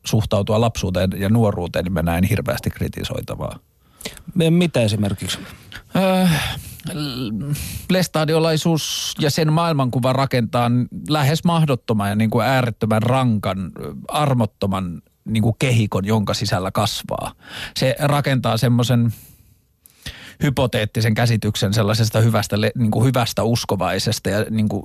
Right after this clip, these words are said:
Speaker 1: synnittömyydestä ja sellaisesta, joka siis joka käänteessä sanotaan, että se on mahdotonta, että vain Jeesus on siinä onnistunut. Mutta sitten kun syntiin lankeaa tai, tai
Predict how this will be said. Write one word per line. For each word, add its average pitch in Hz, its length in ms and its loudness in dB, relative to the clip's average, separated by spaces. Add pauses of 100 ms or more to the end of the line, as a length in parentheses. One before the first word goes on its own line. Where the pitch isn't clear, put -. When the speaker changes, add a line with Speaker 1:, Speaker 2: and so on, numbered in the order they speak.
Speaker 1:
synnittömyydestä 107 920 0
ja 104 60 2
sellaisesta, 107 520 0
joka 107 260 2
siis 110 200 2
joka 123 240 2
käänteessä 117 480 0
sanotaan, 107 420 0
että 104 140 -2
se 113 80 2
on 107 80 4
mahdotonta, 101 560 2
että 104 120 -2
vain 110 180 4
Jeesus 113 380 2
on 92 120 -2
siinä 117 200 2
onnistunut. - 580 0 (420)
Mutta 110 200 2
sitten 110 300 2
kun 113 100 2
syntiin 117 500 2
lankeaa 104 500 2
tai, 104 300 -2 (180)
tai 107 280 2